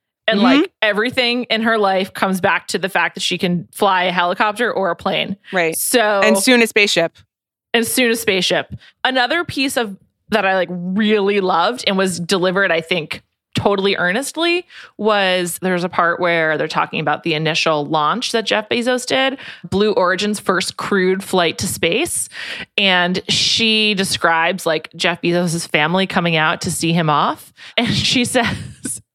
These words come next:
Speaker 1: "While I'm literally crying, holding his mother, it's profound. You get to see how loved you are by so many people." And she basically, like, I never thought about it, but, like, going to space is like having a funeral while you're still alive. Like, people come out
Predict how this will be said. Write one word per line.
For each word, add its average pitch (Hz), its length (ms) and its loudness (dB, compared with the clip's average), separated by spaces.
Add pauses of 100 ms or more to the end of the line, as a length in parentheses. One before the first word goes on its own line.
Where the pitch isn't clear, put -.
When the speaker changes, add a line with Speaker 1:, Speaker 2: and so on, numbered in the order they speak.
(640)
Speaker 1:
"While 240 220 4
I'm 254 200 0
literally 294 360 -2
crying, 220 440 0
holding 202 360 2
his 185 160 0
mother, 175 380 0 (260)
it's 214 120 -2
profound. 175 640 0
You 170 60 -6
get 214 140 -2
to 226 80 -4
see 226 180 0
how 202 160 2
loved 170 300 0
you 170 140 2
are - 120 0
by 156 140 0
so 165 260 0
many 160 220 -2
people." 156 460 -2 (260)
And 220 100 0
she 269 120 2
basically, 285 720 0
like, 220 180 -2
I 208 40 -2
never 208 260 0
thought 156 260 0
about 269 240 0
it, 311 140 -2
but, 208 120 -2
like, 175 240 -2
going 170 240 0
to 190 80 -6
space 165 380 -2
is 202 100 0
like 175 140 0
having 165 260 0
a 165 40 -2
funeral 160 400 0
while 160 120 2
you're 156 120 -2
still 151 260 -2
alive. 147 420 0
Like, 160 160 -2
people 175 220 -4
come 165 200 -2
out 147 260 0